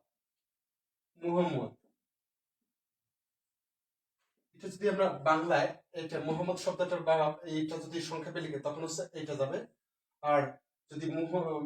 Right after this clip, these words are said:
ময়ের সুকার দিয়ে, আহ, এক বিন্দু ব্যবহার করি তখন হচ্ছে এইটা,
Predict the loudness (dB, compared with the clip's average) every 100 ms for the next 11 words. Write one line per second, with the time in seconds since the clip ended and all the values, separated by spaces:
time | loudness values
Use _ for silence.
0 | -2 2 2 2 -2 -2 2 2 2 0
1 | 0 -2 _ _ _ 4 6 6 4 -6
2 | -6 -2 -2 0 0 0 -2 -2 -2 -4
3 | -4 -4 -2 0 -2 -4 _ _ _ _
4 | _ _ -2 0 0 -4